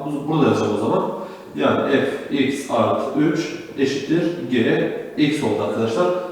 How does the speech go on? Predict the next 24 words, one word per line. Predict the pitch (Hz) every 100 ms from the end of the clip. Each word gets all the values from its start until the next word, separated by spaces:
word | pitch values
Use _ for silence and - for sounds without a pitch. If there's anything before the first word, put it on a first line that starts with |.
| -
Benden | - 185
de |
G | 190 160 135
X | -
istiyor. | - 170 175 180 190 - 185
Yani | 117 -
F | 165 180 - - -
X | - 151 151
artı | - - 165 160 160 -
üçü | 135 -
istiyor | 113 - -
arkadaşlar. | 226 220 - 160 165 - - -
O | -
halde | 131 120 156
ne |
yapalım? | - - 113 117 110 - - - - - - _ _ _ - - - - - - - - _ _ _ _ _ _ _ _ _ _ _ - _
Şuradaki | - - 165 110 - 165 165 -
X | 156 156
gördüğümüz | 131 110 110 -
yere | - 156 160 143
X | - -
artı | - - 127
üç | 151 - 127
yazarsam | 123 117 104 110